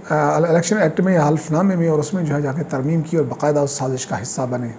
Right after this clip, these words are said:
गो के बाद भी तहरीक लब्बैक के एहतजाज के बहस उनको मुंह की खानी पड़ी। मेरी मुराद नून लीग है। नून लीग के दौर में भी तहरीक लब्बैक के अफराद जो हैं वो ज़िंदगी की बाजी हार गए और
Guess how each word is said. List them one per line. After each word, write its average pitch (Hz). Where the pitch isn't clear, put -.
गो 214
के 170
बाद 143
भी 131
तहरीक 131
लब्बैक 123
के 127
एहतजाज 123
के 123
बहस 123
उनको 120
मुंह 151
की 139
खानी 127
पड़ी। 196
मेरी 139
मुराद 123
नून 127
लीग 110
है। 104
नून 214
लीग 233
के 226
दौर 214
में 226
भी 214
तहरीक 208
लब्बैक 190
के 185
अफराद 170
जो 165
हैं 156
वो 151
ज़िंदगी 143
की 135
बाजी 127
हार 123
गए 131
और 127